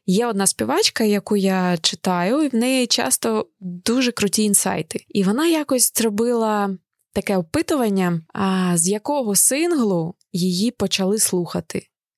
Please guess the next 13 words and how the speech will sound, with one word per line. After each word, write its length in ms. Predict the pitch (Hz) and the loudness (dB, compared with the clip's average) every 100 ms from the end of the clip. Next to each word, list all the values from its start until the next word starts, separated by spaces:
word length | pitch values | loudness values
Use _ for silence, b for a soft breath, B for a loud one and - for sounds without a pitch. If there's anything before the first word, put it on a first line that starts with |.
| _ | _
І 100 | 226 | -2
ось, 360 | 254 285 - - | 0 0 0 0
і 120 | - 202 | -2 -2
вона 220 | 220 294 | -2 -4
потім 340 | 247 233 214 | -4 -2 -2
проаналізувала 840 | 202 202 202 202 190 180 170 170 | -2 -2 0 0 0 0 -2 -4
це 300 | 196 - 254 - | -2 -2 -2 -4
і 60 | |
каже, 320 | - 214 202 190 | -6 -4 -2 0
що 220 | - 190 | 0 0
хтось 480 | - - 240 254 - | -4 -4 -2 -2 -4
там 220 | 165 156 | -6 -2
шостого, 840 | - - 247 180 - 190 180 214 | 0 0 0 -2 -2 -2 -2 -6